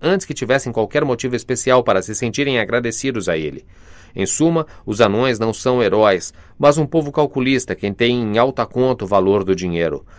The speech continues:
Alguns são ladinos e traiçoeiros. Pessoas muito más. Outros não, são decentes o bastante como Thorin e companhia, se não se espera muito deles.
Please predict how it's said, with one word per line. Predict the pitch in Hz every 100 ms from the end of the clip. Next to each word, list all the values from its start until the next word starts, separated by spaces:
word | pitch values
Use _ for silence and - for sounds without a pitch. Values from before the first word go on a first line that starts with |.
| -
Alguns | - 98 123 147
são | - 127
ladinos | 110 98 123 156 127
e | 107
traiçoeiros. | 110 107 - 104 98 80 - - - - -
Pessoas | 127 - 156 127
muito | 120 131 127
más. | 107 98 90 - - -
Outros | 139 180 202 120 101
não, | 120 123 117 113 -
são | - 113
decentes | 98 95 - 135 143 120
o | 113
bastante | 104 - 147 151 -
como | 107 98
Thorin | - 131 147 120
e |
companhia, | 95 113 107 110 117 107 76 - - -
se | -
não | 156
se | 123 156
espera | - 120 95
muito | 87 82 80
deles. | 80 78 71 -